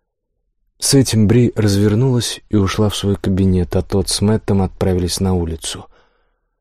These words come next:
«Давай на моей машине поедем», — предложил тот.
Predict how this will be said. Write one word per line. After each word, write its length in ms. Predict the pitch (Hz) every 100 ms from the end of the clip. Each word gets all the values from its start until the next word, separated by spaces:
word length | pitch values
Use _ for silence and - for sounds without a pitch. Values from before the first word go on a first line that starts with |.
| _ _ _ -
«Давай 320 | 95 113 127
на 120 | 104
моей 220 | 101 98
машине 380 | 92 92 - 87
поедем», — 460 | - 87 82 82 -
предложил 400 | - 95 95 92
тот. 320 | 87 - -